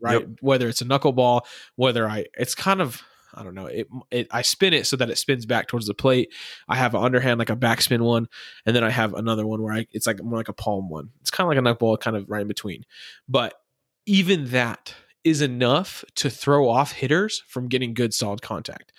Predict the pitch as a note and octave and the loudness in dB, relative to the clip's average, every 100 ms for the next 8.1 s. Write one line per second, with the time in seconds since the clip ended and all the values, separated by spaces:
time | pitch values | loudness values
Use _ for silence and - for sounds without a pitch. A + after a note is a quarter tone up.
0 | - - - D3 E3+ - C#3+ C#3 D3 - | -20 -10 0 0 0 0 4 4 4 0
1 | - B2+ B2+ A2 A2 A#2+ B2 A2+ - A#2 | 0 0 0 0 2 2 2 0 0 2
2 | C#3 E3 - - - B2 - A2+ - _ | 2 0 -6 -20 -4 -2 2 0 -2 _
3 | B2 B2 A#2+ A#2+ C#3+ D3 C3 A2+ G#2+ G#2 | 2 2 2 0 0 2 2 0 0 -6
4 | - - - - - - _ C3 A#2+ A#2 | -8 -10 -12 -12 -16 -20 _ 0 4 2
5 | - - C#3 A#2+ - B2+ A#2+ A2+ A2+ A#2 | 0 0 2 2 2 0 0 2 4 4
6 | G#2+ A2+ A2+ - A2+ - G2 F2 - - | 2 0 -2 -2 -2 -2 -6 -8 -10 -10
7 | - - A#2 _ _ _ - D3 D3 A2 | -16 -16 -18 _ _ _ -2 0 0 -4
8 | - | -10